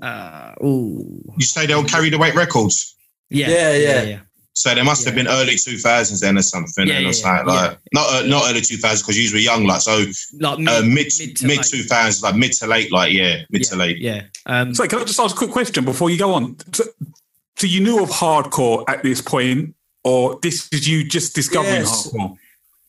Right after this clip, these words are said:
Speaker 3: That was, like, the discovering point, and we kind of, like, near enough at the same time, wasn't it? Like, ended up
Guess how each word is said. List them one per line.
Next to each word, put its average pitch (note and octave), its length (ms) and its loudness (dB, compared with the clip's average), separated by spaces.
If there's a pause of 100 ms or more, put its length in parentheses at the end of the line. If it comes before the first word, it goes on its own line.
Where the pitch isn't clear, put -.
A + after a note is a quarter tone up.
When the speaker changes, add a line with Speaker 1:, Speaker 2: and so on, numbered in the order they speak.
(160)
Speaker 3:
That F#3+ 180 2
was, G3+ 180 2
like, E3 180 -2
the D#3 100 2
discovering D3+ 720 0
point, B2+ 200 0
and C3 140 0
we F3 120 0
kind A3+ 280 0
of, G3+ 160 2
like, F3 400 2
near F#3+ 220 2
enough E3+ 260 0
at E3+ 140 0
the D3 100 2
same D#3 320 -2
time, D#3+ 300 2
wasn't D3 200 0
it? - 40 -8
Like, B2 240 0
ended C3 200 -4
up - 240 -4